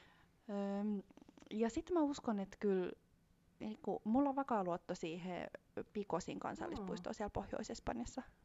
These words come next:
Speaker 1: Ainakin mun tavoitteena on nyt ensi vuonna päästä sinne. Ja mä luulen, että, että sen jengi löytää kyllä kohta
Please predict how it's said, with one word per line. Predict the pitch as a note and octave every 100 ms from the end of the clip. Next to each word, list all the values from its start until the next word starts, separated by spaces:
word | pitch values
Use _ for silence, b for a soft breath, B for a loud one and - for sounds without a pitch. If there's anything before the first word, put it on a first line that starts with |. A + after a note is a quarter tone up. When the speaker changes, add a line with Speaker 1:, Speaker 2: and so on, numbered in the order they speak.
| _ _ _
Speaker 1:
Ainakin | - A3 A#3 A#3+ G#3+
mun | A3 A3+
tavoitteena | G3 F3 - F2+ F#2
on | -
nyt | -
ensi | F2+ -
vuonna | F#2+ -
päästä | - - -
sinne. | - B3 B3 b b b b _ _ _ _ - _ - A#3
Ja | G3+
mä | G3 G#3 -
luulen, | G3 F#3 -
että, | - - - -
että | G#3 -
sen | G3+ G#3 -
jengi | G#3+ A3 A3+
löytää | A#3+ - B3+
kyllä | - B3
kohta | B3 -